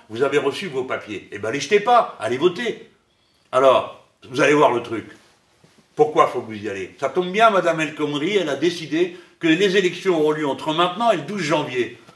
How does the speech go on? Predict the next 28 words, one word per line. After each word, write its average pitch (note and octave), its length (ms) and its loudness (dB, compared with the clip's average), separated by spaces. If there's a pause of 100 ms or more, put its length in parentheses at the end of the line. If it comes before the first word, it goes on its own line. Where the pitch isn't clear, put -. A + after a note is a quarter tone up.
(220)
Hein ? C3+ 320 2 (240)
Elle G#2+ 120 -10
est G#2+ 40 -10
bien, C#3+ 220 2
Madame A2+ 280 -2
El G#2 120 -12
Khomri. G#2+ 260 -8
Il - 20 -4
y A#2 40 -2
a A2 40 -2
pas D3+ 140 0
longtemps, C3 260 2
elle D3+ 100 2
nous C3+ 100 -4
faisait A#2+ 140 -2
la G#2+ 120 0
leçon C#3+ 400 -4 (200)
sur C3 180 -4
le B2+ 120 0
thème. D3+ 260 2
Oui, A3 80 -4
oui, G3+ 300 -4
le F#3+ 120 6
quarante-neuf E3+ 500 0
trois, F3 220 2
c'est D#3+ 120 -6
trop F3 180 -4
brutal. D#3 500 0